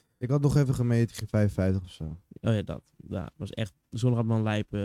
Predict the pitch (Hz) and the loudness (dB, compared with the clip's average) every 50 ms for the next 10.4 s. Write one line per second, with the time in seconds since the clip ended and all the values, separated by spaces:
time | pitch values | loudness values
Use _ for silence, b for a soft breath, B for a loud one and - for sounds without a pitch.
0 | 101 101 98 98 - - - 95 101 101 - _ _ _ _ _ _ _ _ _ | -2 -2 -4 -4 -6 -6 -6 -6 -6 -8 -10 _ _ _ _ _ _ _ _ _
1 | - 110 110 110 - - - 127 117 113 107 104 110 107 110 101 107 107 107 104 | 2 4 4 4 2 2 2 2 4 4 2 0 0 -2 -2 -2 -4 -6 -6 -6
2 | - 110 110 104 - _ 113 110 107 110 107 110 - 110 110 117 123 123 120 117 | -8 -8 -10 -10 -10 _ -8 -6 -6 -6 -4 -2 2 8 10 10 10 10 8 6
3 | 107 110 110 110 107 104 107 107 127 113 110 107 107 95 92 92 90 - _ _ | 4 2 0 0 0 2 2 4 4 4 4 4 4 4 4 4 2 0 _ _
4 | _ _ _ _ _ _ _ _ _ _ _ _ _ _ _ _ _ _ _ _ | _ _ _ _ _ _ _ _ _ _ _ _ _ _ _ _ _ _ _ _
5 | - 104 104 98 98 101 104 123 143 151 135 117 98 - 95 85 82 - _ _ | 4 6 6 8 6 6 6 6 6 8 6 4 2 2 0 0 0 -2 _ _
6 | _ _ _ _ _ _ _ _ _ _ _ _ _ _ _ _ _ _ _ _ | _ _ _ _ _ _ _ _ _ _ _ _ _ _ _ _ _ _ _ _
7 | _ _ _ _ _ _ _ _ _ _ _ _ _ _ _ _ _ _ _ _ | _ _ _ _ _ _ _ _ _ _ _ _ _ _ _ _ _ _ _ _
8 | _ _ _ _ _ _ _ _ _ _ _ _ _ _ _ _ _ _ _ _ | _ _ _ _ _ _ _ _ _ _ _ _ _ _ _ _ _ _ _ _
9 | _ _ _ _ _ _ _ _ _ _ _ _ - - 104 98 90 185 - - | _ _ _ _ _ _ _ _ _ _ _ _ -4 -2 0 0 0 -2 -6 -4
10 | - 113 110 110 110 110 107 104 | -2 0 2 4 4 4 4 2